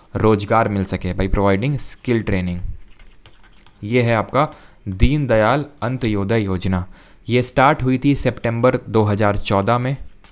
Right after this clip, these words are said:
ठीक है। और ये किस मिनिट-, मिनिस्ट्री के अंडर आती है? Ministry of Housing and Urban Poverty Alleviation। एलिविएशन का मतलब क्या होता है इंग्लिश में, बताइए?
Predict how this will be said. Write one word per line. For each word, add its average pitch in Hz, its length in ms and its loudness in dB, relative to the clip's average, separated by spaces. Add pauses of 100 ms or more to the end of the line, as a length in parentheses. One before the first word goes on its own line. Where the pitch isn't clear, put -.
(140)
ठीक 110 160 2
है। 123 80 0
और 110 240 2
ये 120 100 4
किस 135 240 2
मिनिट-, 110 340 2
मिनिस्ट्री 110 420 -2
के 135 60 -2
अंडर 127 220 0
आती 123 240 0
है? 143 180 -2 (360)
Ministry 120 380 2
of - 20 -12 (180)
Housing 160 420 0 (140)
and 113 380 -2
Urban 135 300 0 (160)
Poverty 113 600 2
Alleviation। 101 640 0 (400)
एलिविएशन 113 580 0
का 135 120 0
मतलब 131 260 -4
क्या 147 140 0
होता 139 140 0
है 107 60 -4
इंग्लिश 98 280 -6
में, 92 80 -8
बताइए? 101 320 -6